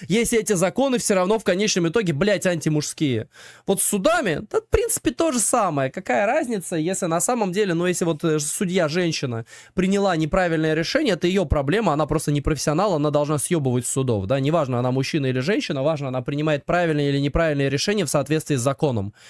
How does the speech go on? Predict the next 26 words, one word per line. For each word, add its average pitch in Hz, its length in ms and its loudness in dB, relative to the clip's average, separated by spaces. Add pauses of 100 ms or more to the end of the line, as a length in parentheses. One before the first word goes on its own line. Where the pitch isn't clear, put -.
(140)
Вот 196 160 4
что 202 100 0
нас 151 160 2
здесь 131 180 0
интересует. 123 580 -2 (580)
М, 143 280 0
вот. 120 300 0
И 185 80 2
с, - 120 0 (140)
э, 170 640 2
депутатами 160 600 0
нас 160 180 0
интересует 165 600 0
не 160 80 0
то, 190 340 2
мужчина 147 680 0
или 151 180 0
женщина, 156 500 -2
депутат, 139 580 0 (320)
а 165 80 2
то, 233 160 2
какие 202 380 0
законы 185 500 0
этот 151 200 0
депутат 160 460 -2
принимает. 139 680 0